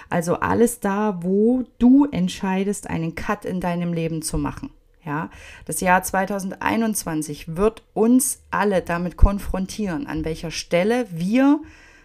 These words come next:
einen Cut machen sollen, der längst überflä-, ü-, überflüssig ist. Ja? Warum das Ganze? Nicht, um uns in Schmerz, Einsamkeit und sonstige Dinge zu stürzen, sondern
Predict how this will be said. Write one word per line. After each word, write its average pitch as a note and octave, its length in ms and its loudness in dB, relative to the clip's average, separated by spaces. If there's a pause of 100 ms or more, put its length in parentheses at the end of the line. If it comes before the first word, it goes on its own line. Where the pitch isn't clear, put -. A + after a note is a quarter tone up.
(140)
einen F3 220 -2
Cut A#3 320 -2
machen E3+ 260 -6
sollen, E3 320 -6
der D#3+ 100 -6
längst E3 340 -6
überflä-, E3+ 640 -6
ü-, A3+ 160 -6
überflüssig - 640 -2
ist. - 300 -12 (280)
Ja? D#3+ 280 -4 (460)
Warum G3+ 340 4
das E3+ 220 -4
Ganze? C#3 480 -8
Nicht, A#3+ 340 4
um G3 180 0
uns F#3 360 -2
in E3 400 0 (560)
Schmerz, G3 460 -2
Einsamkeit F#3 920 -2
und E3+ 220 -4
sonstige G3+ 480 -2
Dinge F3+ 220 -2
zu E3 160 -8
stürzen, C#3+ 560 -6
sondern D3+ 640 0